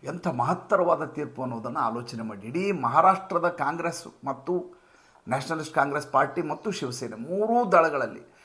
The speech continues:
ಅತಿ ದೊಡ್ಡದಾದಂಥ ಹಳವಂಡವನ್ನು ಕ್ರಿಯೇಟ್ ಮಾಡಿದಂಥ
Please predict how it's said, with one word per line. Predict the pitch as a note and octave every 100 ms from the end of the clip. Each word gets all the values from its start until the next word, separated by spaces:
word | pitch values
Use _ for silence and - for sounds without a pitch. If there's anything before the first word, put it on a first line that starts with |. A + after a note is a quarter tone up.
| -
ಅತಿ | C#3 E3 C3+
ದೊಡ್ಡದಾದಂಥ | E3 - G#3+ G3+ F#3 F#3 - F#3 E3+ - - _ _ _ -
ಹಳವಂಡವನ್ನು | D3+ G3 G#3+ G#3+ G#3 F#3+ F#3+
ಕ್ರಿಯೇಟ್ | D#3 D3 C#3+
ಮಾಡಿದಂಥ | A#2 G#2 - - -